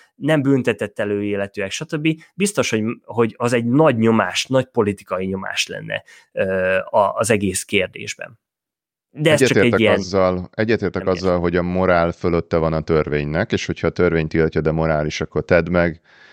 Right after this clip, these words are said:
Speaker 2: és hogyha, vagy hát nagy vonalakban, és hogyha
Speaker 1: Mhm.
Speaker 2: a, a, a, a, a törvény engedi, de nem morális, akkor pedig ne tedd meg.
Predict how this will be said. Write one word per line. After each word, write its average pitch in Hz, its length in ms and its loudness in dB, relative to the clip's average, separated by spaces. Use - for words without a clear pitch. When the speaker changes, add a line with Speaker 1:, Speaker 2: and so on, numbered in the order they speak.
Speaker 2:
és 85 240 -2
hogyha, 78 580 2
vagy 82 160 -2
hát 78 120 -2
nagy 78 200 0
vonalakban, 78 600 0
és - 200 -4
hogyha 80 420 2
Speaker 1:
Mhm. - 100 -2
Speaker 2:
a, 82 240 0
a, 78 280 -4
a, 80 280 -6
a, 82 100 -6
a 85 100 -6
törvény 92 360 2
engedi, 95 380 2
de 85 100 0
nem 90 180 2
morális, 87 500 0
akkor 82 180 -6
pedig 80 220 -4
ne 90 140 -2
tedd 78 300 0
meg. 76 300 -6